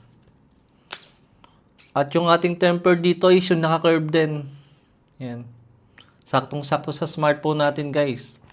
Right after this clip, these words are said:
Hindi na tayo bibili ng mahal na tempered. At meron din tayong case na kasama. Yan guys oh. Yung case pong kasama dito is hindi po siya jelly case. Hard plastic case po siya. Para maipakita yung napakanipis sa smartphone natin.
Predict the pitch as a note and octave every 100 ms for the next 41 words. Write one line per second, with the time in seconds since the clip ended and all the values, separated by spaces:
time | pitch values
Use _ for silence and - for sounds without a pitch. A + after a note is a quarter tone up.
0 | - D3 C#3 C#3+ C#3+ D3 D3 D3+ D3 D3
1 | C#3+ D3 C#3 C#3+ C3+ C3+ C#3 A#2+ A#2+ -
2 | - - _ - _ _ - - C#3 D3
3 | D#3 E3 F3 F3+ F3 F3 F3 F3+ - _
4 | _ _ _ _ - F#3 F#3 F#3+ F#3 F#3
5 | E3 F3 D#3+ - C#3+ C#3+ D3 C3 B2+ -
6 | _ _ _ _ _ _ _ _ D3+ D#3
7 | G3 G3+ G3 G#3 G#3 G3 G3 G3+ G3+ F#3+
8 | F3+ F3 F3+ F3 F3 E3+ D#3+ E3 E3 D#3+
9 | - - _ _ _ _ - D3 D3+ E3+
10 | D#3 - D#3+ E3 D#3 D#3 D3+ C#3+ D3+ C#3
11 | A#2+ - _ - _ C3 C3 D3 D3 D4
12 | D3 D3 D#3+ D3+ C#3 D3 D3 D3 D3 D3
13 | D3 - C#3 C#3 C#3+ C#3+ C3+ C3 C3 B2+